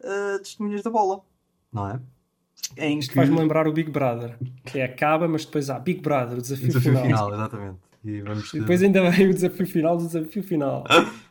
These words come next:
Speaker 1: Pois é, e eu pensava que nós, mas eu pensava mesmo que já não íamos fazer mais episódios, não é?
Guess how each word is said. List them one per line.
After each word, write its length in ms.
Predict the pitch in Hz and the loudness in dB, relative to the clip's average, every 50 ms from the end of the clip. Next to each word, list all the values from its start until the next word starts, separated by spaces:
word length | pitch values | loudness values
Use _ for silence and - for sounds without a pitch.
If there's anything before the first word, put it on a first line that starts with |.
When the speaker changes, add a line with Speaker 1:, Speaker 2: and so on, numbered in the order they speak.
| _ - | _ -10
Speaker 1:
Pois 220 | - 135 123 127 | -6 -6 -4 -4
é, 160 | 113 107 110 - | -4 -6 -4 -2
e 100 | 127 123 | 0 2
eu 140 | 123 123 120 | 2 2 0
pensava 380 | 123 127 120 123 131 127 127 127 | 0 -2 0 0 2 2 2 0
que 60 | 127 131 | 0 -2
nós, 320 | 135 135 135 131 - - 113 123 | -2 -4 -4 -4 -6 -10 -10 -6
mas 120 | 131 120 | -6 -4
eu 80 | 120 113 | -4 -4
pensava 300 | - 120 127 135 143 143 | -4 -2 -2 -2 -2 -2
mesmo 260 | 143 143 139 147 151 | -2 -4 -4 -6 -8
que 100 | 139 - | -8 -6
já 120 | 156 156 | -4 -4
não 140 | 151 151 151 | -4 -4 -6
íamos 160 | 151 151 135 | -6 -8 -8
fazer 560 | - 156 143 147 156 151 151 160 156 156 160 165 | -8 -8 -8 -6 -4 -4 -4 -4 -4 -4 -6 -6
mais 240 | 160 160 156 151 | -6 -8 -8 -10
episódios, 440 | 165 165 - 180 170 156 156 156 135 117 | -10 -12 -10 -6 -6 -6 -6 -8 -12 -16
não 100 | - | -18
é? 20 | - | -20